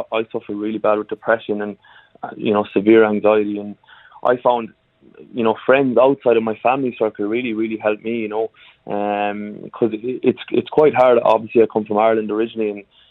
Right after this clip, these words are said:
even back in Ireland, uh, it's, it's, it's a taboo subject, you know. It, it's, it's,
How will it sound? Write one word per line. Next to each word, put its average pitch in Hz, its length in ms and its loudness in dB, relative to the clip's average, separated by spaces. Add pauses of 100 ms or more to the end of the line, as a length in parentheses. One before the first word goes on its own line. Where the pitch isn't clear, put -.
(100)
even 117 200 -4
back 113 240 -2
in 107 60 -2
Ireland, 110 360 0
uh, 104 140 -2 (360)
it's, 107 140 -12 (200)
it's, 104 160 -12 (520)
it's - 440 -10
a 107 40 2
taboo 120 380 2
subject, 117 460 2
you 104 60 -8
know. 110 220 -2
It, 101 120 -8
it's, - 200 -12 (240)
it's, - 160 -6